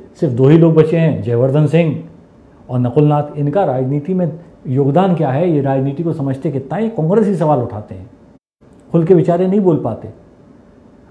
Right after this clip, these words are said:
अनुशासन की तलवार लटकी रहती है, अनुशासन का डंडा रहता है, इसलिए खुल के नहीं बोल पाते। अभी आप देखिए कांग्रेस में जो भगदड़ मच रही है, ये सिर्फ दिग्विजय सिंह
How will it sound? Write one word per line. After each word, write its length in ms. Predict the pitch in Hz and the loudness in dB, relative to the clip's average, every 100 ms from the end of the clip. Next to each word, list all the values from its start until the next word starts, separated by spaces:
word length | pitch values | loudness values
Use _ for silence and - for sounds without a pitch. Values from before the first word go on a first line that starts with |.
| - | -2
अनुशासन 480 | 147 143 147 175 165 | 0 2 0 0 -2
की 80 | |
तलवार 400 | 160 131 143 170 | 0 2 4 4
लटकी 220 | 147 - 127 | 2 -2 -2
रहती 260 | 123 127 | -2 -2
है, 60 | 131 | -2
अनुशासन 400 | 123 135 135 156 | -2 -4 -4 -4
का 100 | 139 | -2
डंडा 280 | 120 143 165 | 0 2 2
रहता 260 | 123 101 | 2 -2
है, 200 | 107 - | -8 -10
इसलिए 240 | 127 - 170 | -8 -8 -4
खुल 120 | 170 | 0
के 120 | 180 | 2
नहीं 140 | 156 123 | 2 0
बोल 100 | 117 | -4
पाते। 320 | 95 95 - - - - - - | -8 -12 -16 -20 -20 -20 -20 -10
अभी 240 | 127 165 | -2 2
आप 120 | 233 190 | 2 2
देखिए 300 | 165 160 214 | 0 0 -4
कांग्रेस 400 | 139 139 156 185 | -4 -4 -4 -4
में 60 | 190 | -4
जो 120 | 135 | -4
भगदड़ 300 | 117 117 160 | -2 0 0
मच 220 | 139 131 | 0 -2
रही 240 | 117 101 | -4 -4
है, 120 | 127 202 - - - 185 | -6 -8 -12 -20 -10 -8
ये 40 | |
सिर्फ 220 | 180 226 147 | -4 -4 0
दिग्विजय 460 | 131 127 156 185 | 0 2 2 2
सिंह 260 | 185 208 | 2 -2